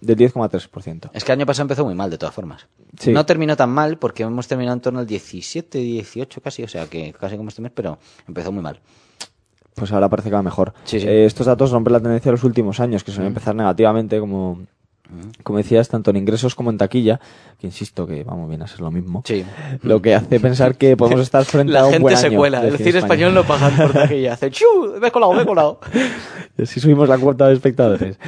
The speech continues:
Speaker 1: Y esto es, eh, se ha señalado en, en una rueda de prensa que ha dado el, el presidente de la Federación de Asociaciones de Productores Audiovisuales de España,
Speaker 2: Ujú.
Speaker 1: la fapape. La fapae, perdón.
Speaker 2: fapae, fapae, sí.
Speaker 1: fapae.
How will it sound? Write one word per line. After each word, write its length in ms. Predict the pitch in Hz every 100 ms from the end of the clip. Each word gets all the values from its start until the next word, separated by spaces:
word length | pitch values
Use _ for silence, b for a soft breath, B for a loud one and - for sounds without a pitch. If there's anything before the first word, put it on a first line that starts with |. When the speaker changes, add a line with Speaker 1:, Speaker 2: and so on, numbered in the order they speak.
| 185 B B B B _ _ _ - -
Speaker 1:
Y 600 | 123 120 117 113 110 - _ _ _
esto 240 | 135 -
es, 140 | 135 -
eh, 300 | 135 131 123
se 140 | - 127
ha 20 |
señalado 400 | 139 127 123 135
en, 420 | 135 117 110 104 -
en 140 | 110
una 160 | 107 123
rueda 160 | 127 123
de 80 |
prensa 500 | 120 139 139 156 170 107 -
que 160 | 113
ha 60 | 107
dado 220 | 113 113
el, 280 | 113 110 104
el 80 | 107
presidente 360 | 107 101 101 113
de 20 |
la 60 | 113
Federación 360 | 107 101 120
de 60 | 117
Asociaciones 420 | 110 - 113 117
de 60 | 107
Productores 800 | 107 101 - _ - 120 104 -
Audiovisuales 480 | 104 95 98 123 131
de 60 | 113
España, 480 | - 107 87 73 -
Speaker 2:
Ujú. 200 | 107 113 139
Speaker 1:
la 220 | 104 101
fapape. 540 | - - 101 107 - - _ _
La 100 | 107
fapae, 360 | - 101 104 143 -
perdón. 140 | - 101
Speaker 2:
fapae, 180 | 117 90
fapae, 340 | 104 - 90
sí. 60 | -
Speaker 1:
fapae. 140 | 85